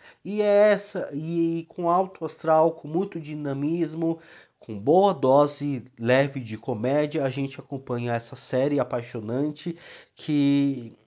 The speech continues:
acaba, aos poucos,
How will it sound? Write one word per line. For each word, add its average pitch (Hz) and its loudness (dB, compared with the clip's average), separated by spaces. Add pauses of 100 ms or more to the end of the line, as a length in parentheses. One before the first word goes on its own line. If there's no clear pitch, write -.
(400)
acaba, 139 2 (400)
aos 147 -2
poucos, 175 -2